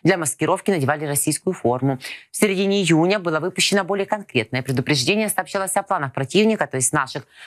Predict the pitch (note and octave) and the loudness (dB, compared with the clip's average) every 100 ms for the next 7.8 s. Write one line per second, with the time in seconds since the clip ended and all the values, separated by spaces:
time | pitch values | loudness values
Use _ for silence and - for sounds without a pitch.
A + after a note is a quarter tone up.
0 | - F#3+ D#3 G3 G#3+ A3 G3 E3+ E3 D#3 | -4 -4 0 0 2 0 -2 -4 -4 -2
1 | F#3 E3+ D#3+ F3+ F3 - D#3+ B2 C#3+ B2+ | -2 0 0 0 -2 -2 -4 -2 -4 -4
2 | - E3+ F#3 A#3+ A#3 D#3 E3+ F#3+ - - | 2 2 2 -2 0 0 0 -2 -4 -2
3 | D3+ D3+ C3+ - B2+ D3 D#3+ G#3 G#3+ F#3+ | 0 0 -2 -10 -2 2 2 2 0 0
4 | C#3+ A#2 D#3+ D#3+ C#3+ _ A2 - B2+ A#2 | 0 2 -2 -2 -6 _ -4 -2 -2 -4
5 | - - - - A#3 A3+ G3 E3+ E3 C#3 | -16 -10 -6 -2 -2 0 0 2 0 -2
6 | B2+ - G3 F#3+ - C#3+ - D#3+ E3 E3 | -6 0 0 0 -2 -2 -2 -2 -2 -2
7 | - A3 A3 G#3+ - A#3+ A#3+ A3 | 2 2 4 0 -2 -8 -4 -4